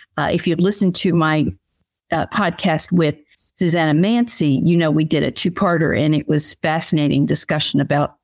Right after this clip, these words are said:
parenting and autism. Uh, so, you know, it will go longer at times, and we have to split it up. But generally, they're about, they end up being forty to fifty minutes long. Another aspect of the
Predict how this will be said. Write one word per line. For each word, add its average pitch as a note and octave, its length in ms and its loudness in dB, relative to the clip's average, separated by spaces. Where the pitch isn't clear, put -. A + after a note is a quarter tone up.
parenting D#3 560 0
and - 80 2
autism. - 560 0
Uh, C#3+ 260 0
so, D#3+ 440 0
you F#3 140 2
know, C#3+ 100 2
it E3+ 140 2
will G3+ 160 2
go F3 160 0
longer D#3+ 400 2
at A#2 120 -2
times, C#3+ 380 0
and D3+ 80 2
we D#3+ 80 2
have F3 100 0
to - 80 -6
split D#3+ 340 0
it D#3 100 2
up. - 220 -2
But E4+ 160 -2
generally, C4 480 2
they're E3+ 220 2
about, C#3+ 420 0
they F#3+ 120 2
end D#3+ 120 2
up D#3 120 -4
being D3+ 180 2
forty D3 340 0
to - 80 2
fifty - 320 -4
minutes - 340 0
long. D#3 320 0
Another C#4 360 2
aspect G3+ 520 -2
of E3+ 160 0
the E3 300 2